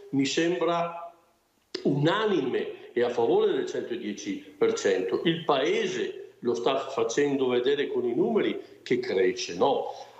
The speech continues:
Allora, eh, che si sappia che l'aumento dei prezzi, ahimè, noi imprenditori lo stiamo subendo, stiamo solamente applicando da sempre i prezzi regionali e nazionali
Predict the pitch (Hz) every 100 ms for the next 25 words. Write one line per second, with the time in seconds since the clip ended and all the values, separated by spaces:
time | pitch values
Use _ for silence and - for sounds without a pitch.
0 | - - 220 226 135 104 - - 123 120
1 | 123 127 - - - - 202 - - 170
2 | 101 - 113 113 - 190 - 160 151 202
3 | 220 156 127 123 139 117 - 110 - 156
4 | 156 160 143 - - - - - 185 240
5 | - - 160 170 180 190 190 269 160 98
6 | 101 - 160 - - - - 120 - 110
7 | 208 202 - 87 - - - _ _ -
8 | - 247 214 143 - 214 190 208 226 -
9 | 117 - - 131 131 160 131 95 95 101
10 | 113 - 107 90 90 - 143 - - -
11 | 208 - 220 - - 110 107 117 156 214
12 | 190 147 156 165 156 - 101 - 123 143
13 | 196 - 190 175 190 214 208